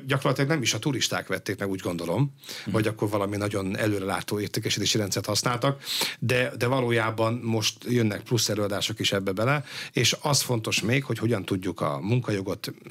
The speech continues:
Speaker 1: maradéktalanul betartani, tehát a kollégáink szabadságolását is úgy intézni,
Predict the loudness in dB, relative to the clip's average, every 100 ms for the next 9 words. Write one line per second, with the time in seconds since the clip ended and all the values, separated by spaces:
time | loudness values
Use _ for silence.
0 | -4 0 2 2 2 2 2 0 -2 -4
1 | -2 -6 -4 -6 -4 0 0 0 -2 -2
2 | 0 0 -2 -2 -2 -2 -2 -4 -4 -4
3 | 0 2 2 2 0 -2